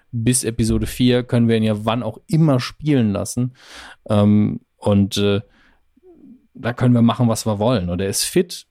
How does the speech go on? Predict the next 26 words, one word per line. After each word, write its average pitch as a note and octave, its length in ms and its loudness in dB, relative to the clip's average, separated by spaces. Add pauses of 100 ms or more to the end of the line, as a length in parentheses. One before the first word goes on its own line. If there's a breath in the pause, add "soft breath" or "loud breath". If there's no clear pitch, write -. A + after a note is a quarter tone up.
(120)
er G2 240 -2
ist - 340 -4 (560)
so A#2 160 0
gut B2 320 -2
wie A2 120 4
nie A#2 280 4
als B2+ 140 -2
Schauspieler, A2+ 540 0
deswegen G2+ 600 -4 (340 soft breath)
mache F#2+ 140 -2
ich - 80 -8
mir G2+ 100 2
da F#2+ 120 2
keine F#2+ 220 -2
Gedanken. G#2 320 -2
Der F2+ 100 -2
wird G2+ 160 -2
irgendwann G2 360 -4
kommen. B2+ 260 0
Das F#2+ 160 -4
sind G2+ 140 -2
eher G2+ 160 -4
Verhandlungsfragen, G#2 1200 -2
glaube F#2+ 320 -2
ich, - 140 -8
weil F#2+ 220 -2